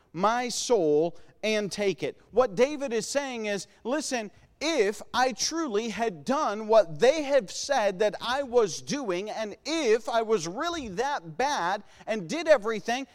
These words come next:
then let mine enemy persecute me." That's what he's saying. Uh, and, and he's not saying that, uh, because he's guilty. He's making a declaration, "I'm innocent of these things." Um,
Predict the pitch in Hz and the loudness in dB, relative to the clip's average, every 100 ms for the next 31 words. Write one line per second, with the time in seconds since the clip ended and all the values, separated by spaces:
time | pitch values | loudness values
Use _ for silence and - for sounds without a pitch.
0 | - 190 233 226 294 285 294 302 277 269 | -8 2 2 4 2 2 0 -2 -2 -2
1 | 294 196 220 240 - 320 294 - 180 185 | -2 -2 -4 -6 -2 0 0 -6 -8 -4
2 | 160 143 135 - _ _ _ _ _ 151 | -4 -4 -10 -12 _ _ _ _ _ -2
3 | 269 277 226 202 220 208 294 311 160 - | -2 -4 0 0 0 -6 -6 -6 -12 -20
4 | _ _ _ _ - 185 170 - 240 240 | _ _ _ _ 0 2 2 0 -2 -2
5 | 165 247 262 226 214 302 339 - - 285 | -4 -6 -4 -6 -4 -4 -4 -6 -2 -2
6 | 339 262 180 185 226 - _ - 202 190 | -2 -4 -2 -2 -4 -10 _ -2 -2 0
7 | 233 220 254 180 202 - 147 311 330 - | -4 0 0 0 -6 -6 -4 -2 -2 -4
8 | 151 226 _ _ 254 240 185 208 320 294 | -4 -4 _ _ -6 -6 -6 -4 -4 -4
9 | 277 233 160 277 285 233 214 262 302 - | -6 -6 -2 -2 -2 -6 -2 -2 -2 -6
10 | 226 220 _ _ - 311 302 277 339 - | -8 -10 _ _ -2 0 0 -2 -4 -6
11 | 233 156 120 139 127 - 139 120 - - | -6 -6 -6 -8 -8 -10 -10 -10 -16 -20
12 | - _ _ _ - 165 151 143 | -20 _ _ _ -2 2 2 2